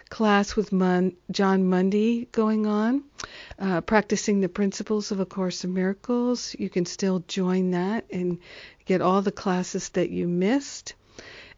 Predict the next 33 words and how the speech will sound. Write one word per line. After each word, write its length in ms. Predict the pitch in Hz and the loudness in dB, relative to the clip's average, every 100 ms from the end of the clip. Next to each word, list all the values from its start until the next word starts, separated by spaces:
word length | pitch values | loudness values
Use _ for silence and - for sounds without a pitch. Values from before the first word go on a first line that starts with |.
| - | 2
And 640 | 208 202 190 190 190 190 - _ _ _ | 4 6 6 4 2 0 -6 _ _ _
we 340 | 208 214 202 185 | 2 4 4 2
have, 720 | - 208 196 185 180 175 - - _ _ _ _ _ _ _ _ _ _ _ _ _ - - | -2 0 4 6 4 2 -4 -20 _ _ _ _ _ _ _ _ _ _ _ _ _ -12 -6
we 80 | 196 | -6
passed 380 | 175 214 233 - | 2 2 2 0
the 60 | 202 | 2
marker, 400 | 180 214 - 180 | 4 2 0 -2
three 300 | 196 208 226 | 2 2 2
hundred, 400 | 214 214 214 - - - | 2 4 2 2 -10 -12
we're 80 | 202 | -2
coming 240 | 277 277 | 2 4
up 100 | 247 | 4
on 120 | 202 | 2
three 320 | 180 - 269 285 | 0 2 4 6
hundred 300 | 262 220 185 | 6 2 -2
forty-four 1000 | - 247 262 254 247 - 226 214 208 | 2 6 8 6 0 0 2 4 4
radio 500 | 190 190 185 185 175 | 2 2 2 2 2
shows, 560 | 170 - 165 156 156 - - - - - | 0 -4 -2 -2 -4 -8 -16 -20 -20 -20
for 180 | - 202 | -14 -14
three 200 | - 220 | -2 0
hundred 220 | 202 185 | 2 -2
forty-four 560 | - 196 180 190 180 - | -2 -2 0 -2 -2 -2
episodes 540 | 175 180 - 175 - | -6 -6 -2 -4 -4
of 100 | 170 | -4
my 180 | 175 170 | -2 -2
radio 400 | 165 160 160 160 | -2 -2 -2 -4
show. 340 | - 160 151 | -6 -6 -8
That's, 460 | 156 175 175 - - - | -6 -8 -10 -16 -18 -8
that's 220 | 277 277 | -8 -4
a 40 | |
cool 240 | - - 208 | -2 2 2
thing. 340 | 202 196 175 | 2 0 2
I, 140 | 156 | -2